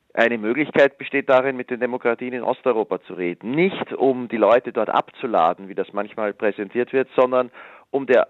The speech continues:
Erpressung, der Methode von Lukaschenko etwas entgegenzusetzen. Denn wenn die E U erpressbar wird, dann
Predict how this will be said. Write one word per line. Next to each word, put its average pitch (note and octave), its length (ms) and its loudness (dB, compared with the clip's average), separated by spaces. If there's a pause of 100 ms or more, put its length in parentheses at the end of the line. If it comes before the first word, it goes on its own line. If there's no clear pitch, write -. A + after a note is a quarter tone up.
Erpressung, A2+ 760 -4
der G2+ 80 -2
Methode C3 460 -4
von A#2 180 -6
Lukaschenko G#2+ 520 -2
etwas G2+ 240 -2
entgegenzusetzen. B2+ 1000 -2
Denn A2 260 0
wenn C#3 380 -2
die D#3+ 220 -2
E B2+ 40 0
U C3 180 -2
erpressbar B2+ 640 -2
wird, D3+ 240 0 (720)
dann C#3+ 320 0